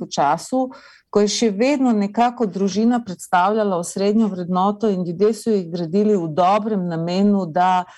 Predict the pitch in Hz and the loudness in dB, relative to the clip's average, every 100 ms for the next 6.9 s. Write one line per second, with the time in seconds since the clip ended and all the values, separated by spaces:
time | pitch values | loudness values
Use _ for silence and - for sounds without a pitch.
0 | 147 147 175 196 208 - 202 170 - 202 | -8 -2 0 0 0 -2 -2 -2 -2 0
1 | 196 180 160 175 208 190 - 170 165 160 | 0 -4 -4 0 2 0 -2 -2 -2 -2
2 | 135 131 196 202 190 - 151 151 160 175 | -6 -4 2 2 2 -2 -2 -2 0 0
3 | 170 175 165 160 156 151 151 - 147 131 | 0 0 -2 0 0 0 -2 -2 -6 -2
4 | 190 185 185 _ 160 143 98 160 151 143 | 0 0 -4 _ -2 0 2 2 0 -2
5 | - - _ 208 208 208 196 196 208 190 | -6 -20 _ -2 0 -2 -2 -2 0 0
6 | 190 190 180 180 196 196 180 160 | 0 0 2 2 2 0 -2 -4